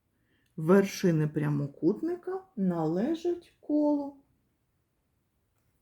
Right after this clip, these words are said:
О — центр кола,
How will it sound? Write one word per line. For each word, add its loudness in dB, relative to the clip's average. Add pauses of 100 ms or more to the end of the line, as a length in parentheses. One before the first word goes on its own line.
(2250)
О — 4 (680)
центр -2 (1600)
кола, 2